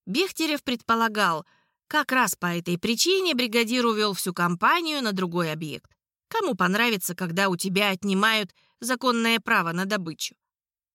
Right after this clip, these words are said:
Кроме того, догадывался Сава, неумолимо приближался час появления в доме родителей Яны. Когда точно они собираются приехать, он не знал,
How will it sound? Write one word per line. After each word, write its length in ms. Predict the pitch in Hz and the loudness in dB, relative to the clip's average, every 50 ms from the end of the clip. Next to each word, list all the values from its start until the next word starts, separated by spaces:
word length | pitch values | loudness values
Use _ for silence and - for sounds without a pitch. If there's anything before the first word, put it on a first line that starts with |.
| _ _ _ _ | _ _ _ _
Кроме 320 | - 185 180 165 170 180 | -2 0 0 2 0 0
того, 300 | 180 226 226 226 240 262 | 0 0 2 2 2 2
догадывался 680 | 240 247 240 220 247 247 214 233 226 233 226 - - 220 | 2 0 0 0 0 0 0 0 0 0 0 0 -2 -4
Сава, 440 | - - 233 226 226 220 214 214 208 _ _ _ _ _ _ - | -2 0 2 2 2 4 2 2 0 _ _ _ _ _ _ -4
неумолимо 680 | - 196 208 220 220 220 214 214 226 262 294 277 254 233 | -2 0 2 2 2 2 2 2 2 0 0 0 0 0
приближался 800 | - 226 226 196 202 208 202 175 214 240 240 233 - - 214 185 | 0 0 -2 -2 -2 -2 0 2 4 4 4 2 2 -2 -4 -2
час 300 | - - 226 226 220 - | -2 0 0 0 0 -2
появления 800 | - - 196 190 185 180 185 208 233 254 247 240 220 208 202 190 | -2 0 0 2 2 2 0 0 -2 -2 -2 0 0 0 0 0
в 60 | 180 | 0
доме 320 | 175 175 214 240 233 214 | 0 0 0 0 0 0
родителей 580 | 196 185 185 175 202 277 262 - 202 180 170 165 | 0 0 0 -2 -2 -4 -4 -4 -4 -4 -2 -4
Яны. 460 | 160 156 160 160 151 151 143 143 - _ _ _ _ _ _ _ _ _ _ _ _ _ _ | -4 -6 -6 -6 -6 -8 -10 -12 -16 _ _ _ _ _ _ _ _ _ _ _ _ _ _
Когда 300 | - - 196 196 220 254 | -4 -2 0 2 2 0
точно 460 | 262 - 339 330 285 - - 196 185 | 0 0 0 0 2 0 0 2 2
они 160 | 185 185 190 190 | 0 0 0 0
собираются 680 | 180 - 196 185 202 208 233 233 220 202 - - 196 | 0 0 0 0 0 2 2 2 0 0 -2 -4 -6
приехать, 640 | 175 - 180 185 175 190 208 220 226 277 262 - - | -4 -2 -2 0 0 0 0 0 -2 -4 -6 -4 -2
он 180 | 220 214 220 247 | -2 0 0 -2
не 120 | 269 294 | -4 -4
знал, 380 | 285 285 311 294 208 156 143 | -4 -2 0 2 2 0 -2